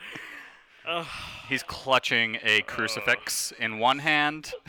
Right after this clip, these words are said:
Speaker 2: <laughs> and the Sharpie in the other. He is ready to fight. <laughs> Please.
Speaker 1: So they say in the games that, uh, some people use co-, use, uh,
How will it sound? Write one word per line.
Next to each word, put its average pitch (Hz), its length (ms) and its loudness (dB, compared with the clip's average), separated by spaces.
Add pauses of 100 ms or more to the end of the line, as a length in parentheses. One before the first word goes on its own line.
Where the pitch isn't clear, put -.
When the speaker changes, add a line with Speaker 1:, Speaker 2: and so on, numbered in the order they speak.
(200)
Speaker 2:
<laughs> - 400 -4
and 127 140 -2
the 113 40 4
Sharpie 107 460 0
in 110 80 -6
the 104 100 -6
other. 104 220 -2
He 113 100 -4
is 101 140 -6
ready 98 300 -2
to 101 120 -12
fight. 95 320 -4 (460)
<laughs> - 440 -20
Please. - 200 2
Speaker 1:
So 202 180 2
they 180 160 -4
say 196 500 -4
in 117 260 -8
the 117 80 -6
games 117 560 -8
that, 104 320 -4 (640)
uh, 107 220 -4
some 131 240 -10
people 110 580 -8
use 110 640 -14
co-, 107 260 -2 (300)
use, 117 240 -10
uh, 98 160 -4